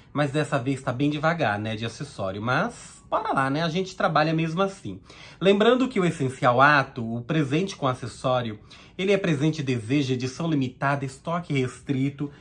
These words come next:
É aquele presente que se você não pega no começo, depois não encontra, tá?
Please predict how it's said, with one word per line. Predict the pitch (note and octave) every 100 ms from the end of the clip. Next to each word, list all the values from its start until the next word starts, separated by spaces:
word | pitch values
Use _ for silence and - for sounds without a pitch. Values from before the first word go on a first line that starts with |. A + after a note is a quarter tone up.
| - -
É | C#3
aquele | D3+ - D#3
presente | D#3 C#3 A#2+ C#3+ D#3+ -
que | - G3+
se | A3+ - A#3
você | A3 A#3 -
não | F3+ E3+
pega | E3 C#3+ C3+ C3
no | C#3
começo, | C#3+ G#3 G3 D3 E3+ - B3
depois | A3+ B3 - D#3+ F3+ E3
não | F3 G3
encontra, | A3 A2+ G#2+ B2
tá? | B2+ B3+